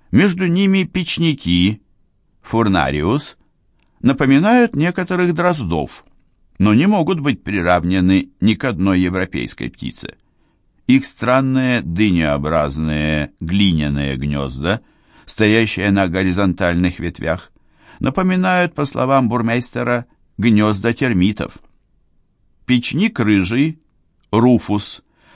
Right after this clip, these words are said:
окрашен сверху в ржаво-красный цвет. Крылья бурые, рулевые перья жёлто-красные,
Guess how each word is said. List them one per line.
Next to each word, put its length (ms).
окрашен 560
сверху 460
в 60
ржаво-красный 920
цвет. 520
Крылья 460
бурые, 720
рулевые 560
перья 480
жёлто-красные, 1120